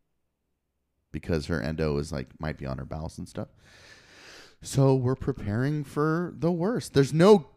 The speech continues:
good news other than there was no news that could come out of this. She's gonna get endometriosis excision, where they're gonna take it and remove as much as they can.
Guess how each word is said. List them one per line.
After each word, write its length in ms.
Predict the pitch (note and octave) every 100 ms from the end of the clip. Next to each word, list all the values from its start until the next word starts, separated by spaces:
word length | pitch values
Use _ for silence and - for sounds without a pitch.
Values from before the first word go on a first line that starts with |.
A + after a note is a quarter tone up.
| _
good 260 | - C3+ D3+
news 520 | E3 D#3 E3 F3+ - -
other 260 | C#3 C#3+
than 360 | C3+ C3 B2 B2
there 240 | A#2+ A#2
was 480 | A2 A2 A2 G#2+ G#2+
no 300 | G#2 G2+ F#2+
news 580 | F#2 F#2+ D#2 C#2+ - - _ _ -
that 180 | G2+ F#2+
could 140 | A#2
come 180 | - G2+
out 200 | E2+ D#2
of 80 | C#2
this. 320 | A#1 G1+ -
She's 240 | - - G2+
gonna 220 | A2 G#2
get 380 | G2 G2 F2+ - _ _ _ _ -
endometriosis 800 | F#2+ A2+ A2+ A#2 B2 A2+ - A2
excision, 560 | B2 - F#2 F2 F#2 A#2+ -
where 160 | G2
they're 100 | F2
gonna 180 | F2 E2+
take 340 | E2+ G2+ F#2 G#2
it 100 | E2+
and 140 | E2
remove 360 | E2+ E2 F2 E2
as 140 | D#2+
much 200 | D#2 E2
as 100 | F#2
they 120 | F#2
can. 400 | F2 E2 D2+ D#2